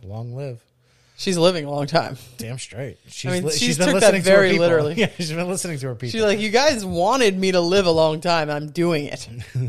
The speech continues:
Speaker 1: <laughs> Well, thank goodness.
Speaker 2: Yeah.
Speaker 1: Uh, I am going to give this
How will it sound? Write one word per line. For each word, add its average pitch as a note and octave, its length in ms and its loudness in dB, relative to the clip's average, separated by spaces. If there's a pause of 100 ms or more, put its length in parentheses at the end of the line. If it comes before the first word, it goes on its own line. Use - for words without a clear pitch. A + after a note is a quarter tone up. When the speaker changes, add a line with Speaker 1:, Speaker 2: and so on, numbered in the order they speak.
(120)
Speaker 1:
<laughs> D#3 120 -8 (800)
Well, G#2+ 280 -10 (140)
thank C3+ 240 -10
goodness. - 420 -16 (240)
Speaker 2:
Yeah. - 260 -10 (320)
Speaker 1:
Uh, C3+ 680 -2 (840)
I B2 220 -8
am E3+ 280 -10
going C#3+ 440 -8
to - 200 -12
give A2+ 360 -10
this A2 360 -8